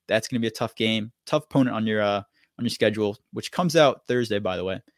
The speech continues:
Um, Tennessee, this team just drafted Will Levis. Um,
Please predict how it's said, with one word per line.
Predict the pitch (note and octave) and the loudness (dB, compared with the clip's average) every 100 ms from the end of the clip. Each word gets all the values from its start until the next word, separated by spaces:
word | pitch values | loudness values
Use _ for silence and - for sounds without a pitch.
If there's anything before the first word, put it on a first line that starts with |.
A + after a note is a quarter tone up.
| _ _ _ | _ _ _
Um, | G#2 G#2 G#2 - | -2 0 -2 -4
Tennessee, | - E3+ - A#2+ A#2 B2 _ _ _ _ _ _ _ _ _ | 0 0 0 0 -2 -2 _ _ _ _ _ _ _ _ _
this | E3 - | 0 0
team | E3 D#3+ | 0 0
just | D3+ - | -2 2
drafted | C#3 C3 A#2+ | 4 4 0
Will | A#2+ B2 | -2 2
Levis. | A#2 A2 A2+ A2 - - _ - | 4 4 0 -2 -8 -14 _ -6
Um, | G#2 G#2 G2+ G2+ | -2 -2 -4 -8